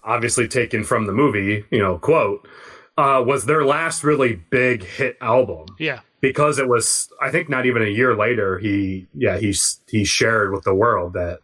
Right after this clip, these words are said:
Speaker 1: that he had contracted H I V. So,
Speaker 2: Yep.
Speaker 1: yep. So our cast, um, we got Christopher Lambert, right? As
Speaker 2: Christopher
Speaker 1: our, as our
Speaker 2: Lambert.
Speaker 1: star.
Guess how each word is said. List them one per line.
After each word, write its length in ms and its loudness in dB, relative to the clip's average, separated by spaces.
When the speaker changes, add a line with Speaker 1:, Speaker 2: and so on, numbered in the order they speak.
Speaker 1:
that 140 0
he 80 2
had 140 0
contracted 500 -2
H 240 0
I 180 -6
V. 300 -2
So, 320 -6
Speaker 2:
Yep. 180 -2
Speaker 1:
yep. 80 -20
So 840 2
our 260 2
cast, 880 -2
um, 800 2
we 120 2
got 200 0
Christopher 500 0
Lambert, 540 -2
right? 460 0
As 200 0
Speaker 2:
Christopher 380 4
Speaker 1:
our, 100 4
as 120 4
our 120 4
Speaker 2:
Lambert. 40 0
Speaker 1:
star. 360 0